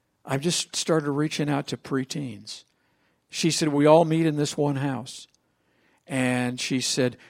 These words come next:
"There are eighteen teenagers that they just come and sit around, but nobody's teaching them." And she said, "I prayed that if you're the one, you would come over here and pray over me. And then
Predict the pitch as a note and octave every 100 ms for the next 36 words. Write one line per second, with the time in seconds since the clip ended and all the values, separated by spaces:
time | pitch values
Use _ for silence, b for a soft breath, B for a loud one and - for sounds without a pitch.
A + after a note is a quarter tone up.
0 | b C#3 C#3+ D#3+ F3+ A#3+ - F3+ E3+ E3
1 | - E3 D3 G#2+ F2 - B2+ - - _
2 | _ _ _ _ _ _ _ _ _ -
3 | - - A#2+ C3 C3 - - _ _ C3+
4 | C#3+ E3+ D#3 - - D3 C3+ A#2 - C3+
5 | B2+ C#3 E3 A#2+ B2 B2+ B2+ C#3+ C3+ B2+
6 | - D3 - A#2+ B2+ G2 B2 _ _ _
7 | _ _ _ _ _ - C#3 B2+ - C#3+
8 | - C#3 C3+ B2+ - E3 D#3+ C3 A#2+ -
9 | D#3+ C#3 B2 E3 C#3+ C3 D3+ - C3+ B2+
10 | D3 C#3+ A#2+ A#2 - b b b B2 -
11 | D#3+ E3 D3+ B2+ A#2+ A2 A2 G#2+ _ _
12 | b b b - D3+ B2+ D#3 D#3 D3